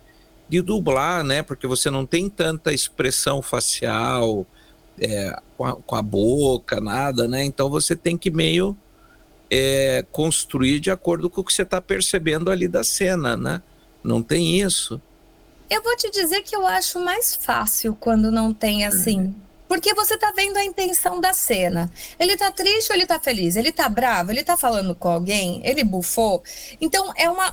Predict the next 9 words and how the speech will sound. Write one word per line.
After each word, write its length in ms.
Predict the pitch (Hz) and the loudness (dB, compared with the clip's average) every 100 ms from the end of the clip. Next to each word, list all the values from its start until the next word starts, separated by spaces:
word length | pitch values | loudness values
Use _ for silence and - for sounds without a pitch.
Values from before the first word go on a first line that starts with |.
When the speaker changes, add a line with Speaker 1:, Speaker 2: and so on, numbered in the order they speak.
| - | 0
Speaker 2:
é, 160 | 277 - | -2 0
eu 120 | 302 | 2
acho 200 | 311 - | 2 0
que 120 | - | -2
a 80 | 311 | -2
foto 540 | - - 294 311 - 277 | -2 -2 2 0 0 -2
ali 240 | 247 285 | -2 -4
tá, 340 | 302 285 285 277 _ - _ - | 0 2 2 -2 _ -20 _ -4
tá, 140 | 339 | -4